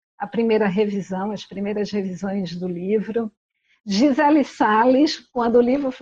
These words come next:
o livro foi pra Epígrafe, foi ela que deu a ideia de fazermos pensatas, pensamentos. Coloquei aqui a equipe da Editares, não vou conseguir falar o nome de todo mundo, muita gente colaborou, a gente teve reuniões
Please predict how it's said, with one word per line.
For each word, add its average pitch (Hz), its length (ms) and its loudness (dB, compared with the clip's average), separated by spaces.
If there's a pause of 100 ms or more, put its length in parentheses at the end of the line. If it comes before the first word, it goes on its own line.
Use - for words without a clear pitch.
(120)
o 240 40 -6
livro 247 380 0
foi 254 380 0
pra 247 280 -2
Epígrafe, 240 840 -4
foi 226 180 -6
ela 226 220 0
que 233 100 -8
deu 214 480 0
a 202 240 -4
ideia 208 640 0
de 208 320 -6
fazermos 208 840 -4 (380)
pensatas, 214 1000 -2
pensamentos. 208 1120 -6 (1200)
Coloquei 247 340 4
aqui 262 220 2
a 262 80 4
equipe 262 320 -2
da 254 140 4
Editares, 240 760 0
não 269 580 2
vou 277 200 2
conseguir 269 400 -2
falar 240 360 0
o 269 60 2
nome 262 240 -2
de 247 140 -6
todo 240 280 -4
mundo, 233 340 -4
muita 269 460 -2
gente 233 380 -6
colaborou, 214 680 -2
a 220 100 0
gente 220 280 -8
teve 220 340 0
reuniões 214 1080 -6